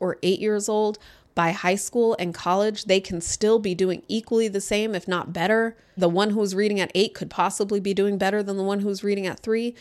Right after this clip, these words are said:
Like, the period of time in which they read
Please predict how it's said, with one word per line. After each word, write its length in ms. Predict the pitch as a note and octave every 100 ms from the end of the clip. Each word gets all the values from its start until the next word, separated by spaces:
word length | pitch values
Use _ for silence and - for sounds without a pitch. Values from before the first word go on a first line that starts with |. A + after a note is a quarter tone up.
| - - _
Like, 440 | G3+ F#3+ F#3 F#3 F3+
the 100 | F3+
period 340 | - D4 D#4
of 120 | D4
time 260 | - C4 B3+
in 100 | A3+
which 220 | A3 -
they 120 | A3
read 360 | G#3 A3+ G3